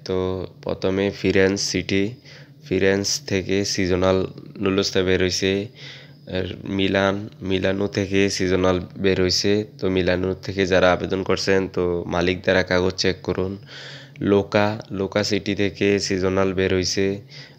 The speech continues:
এবারে রোম সিটি থেকে সিজনাল বের হইছে। সিরাগুসা সিটি থেকে সিজনাল। তো এই,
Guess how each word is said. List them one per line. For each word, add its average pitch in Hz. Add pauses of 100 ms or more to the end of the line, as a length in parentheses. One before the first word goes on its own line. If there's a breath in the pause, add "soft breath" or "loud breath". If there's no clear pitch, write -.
এবারে 92 (440)
রোম 101
সিটি 101
থেকে 98
সিজনাল 95
বের 90
হইছে। 98 (380 loud breath)
সিরাগুসা 98
সিটি 95
থেকে 95
সিজনাল। 95 (440 loud breath)
তো 98 (220)
এই, 104